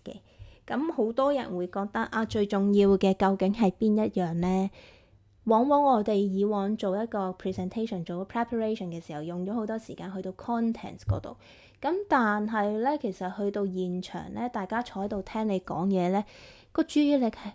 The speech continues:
其實唔係你講嘢嘅內容，你講嘢嘅內容其實唔會差得太遠，反而係我哋成個 body language 個聲線俾人一個 image，所以個觀眾佢聽嘅其實唔係內容，而係一種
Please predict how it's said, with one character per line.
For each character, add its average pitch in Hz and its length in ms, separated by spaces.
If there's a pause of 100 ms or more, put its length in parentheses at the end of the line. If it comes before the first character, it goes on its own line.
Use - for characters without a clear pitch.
(220)
其 214 140
實 214 220
唔 220 100
係 214 260
你 214 160
講 208 220
嘢 269 160
嘅 202 80
內 175 260
容， - 140
你 226 40
講 233 220
嘢 359 100
嘅 339 100
內 220 160
容 180 60
其 175 100
實 208 200
唔 196 200
會 208 120
差 294 320
得 285 100
太 - 380
遠， - 260 (280)
反 262 260
而 339 60
係 202 600
我 208 200
哋 196 360
成 196 160
個 202 120
body 240 420
language 214 560
個 220 80
聲 233 420
線 196 220
俾 220 140
人 202 180
一 226 60
個 214 120 (120)
image， 208 460 (360)
所 - 160
以 427 160 (500)
個 302 120
觀 381 280
眾 311 160
佢 214 240
聽 330 360
嘅 220 120
其 - 80
實 - 140
唔 170 140
係 175 100
內 170 320
容， 170 140
而 - 20
係 196 200
一 233 120
種 196 400